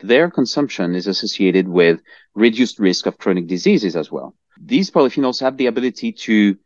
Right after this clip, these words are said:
modify the rate of digestion. On the one hand, you've got fibers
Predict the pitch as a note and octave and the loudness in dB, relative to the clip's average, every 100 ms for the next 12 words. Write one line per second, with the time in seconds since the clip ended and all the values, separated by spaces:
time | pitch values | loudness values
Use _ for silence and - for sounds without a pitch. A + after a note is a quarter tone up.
0 | - A2+ C#3+ C#3+ - B2 A2 G#2+ G2+ F2 | -4 0 2 0 -2 0 2 0 -6 -6
1 | G2 A#2 A2 A2 - G#2 G#2 C3+ C3 - | -4 -4 -4 -10 -6 -6 0 -2 -2 -6
2 | E2+ E2 - _ _ - C3+ D3 F3 D#3 | -4 -4 -8 _ _ 0 4 4 4 2
3 | D3+ C#3 G#2+ G#2+ _ C#3+ C3 A#2+ A2+ - | 0 -2 -2 -6 _ -2 0 0 -2 -4